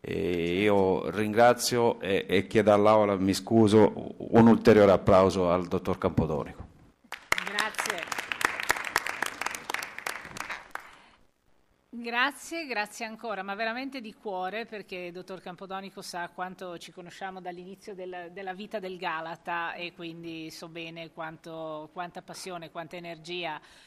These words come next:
Speaker 2: quanta competenza è stata da lui impegnata in, eh, questo lavoro. E passerei adesso alla chiamata dei gruppi consigliari.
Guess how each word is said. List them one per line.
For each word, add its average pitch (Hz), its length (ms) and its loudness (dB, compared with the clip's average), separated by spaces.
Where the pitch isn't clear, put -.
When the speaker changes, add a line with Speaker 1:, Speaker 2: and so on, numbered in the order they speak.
Speaker 2:
quanta 185 300 -6
competenza 170 1200 -10
è 165 320 -8
stata 156 960 -10
da 160 120 -12
lui 165 640 -12
impegnata 160 800 -14
in, 147 320 -14
eh, 143 320 -16
questo 165 300 -14
lavoro. 151 460 -14
E 190 920 -6
passerei 254 520 -6
adesso 262 400 -8
alla 262 180 -6
chiamata 240 500 -10
dei 220 200 -8
gruppi 226 340 -12
consigliari. 196 920 -8